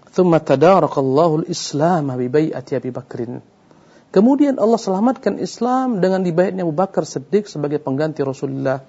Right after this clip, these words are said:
sallallahu alaihi wasallam. "Fakana mautun Nabi sallallahu alaihi wasallam qasimatadh-dhuhr."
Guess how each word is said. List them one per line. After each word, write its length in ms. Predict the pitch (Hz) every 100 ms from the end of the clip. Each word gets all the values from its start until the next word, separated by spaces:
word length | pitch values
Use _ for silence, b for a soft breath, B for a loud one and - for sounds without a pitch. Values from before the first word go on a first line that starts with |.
| B B B B
sallallahu 560 | - 123 120 127 127 123
alaihi 160 | 127
wasallam. 480 | - - 139 123 120 _ _ _ _ _ b b b b -
"Fakana 640 | 147 170 143 127 123 151 - _
mautun 400 | 147 151 143 135
Nabi 320 | 131 131 156 139
sallallahu 640 | - 143 131 147 131 131
alaihi 240 | 139 156
wasallam 480 | 156 220 233 254 240 - b b b
qasimatadh-dhuhr." 1160 | - 196 143 - 147 131 127 123 135 131 131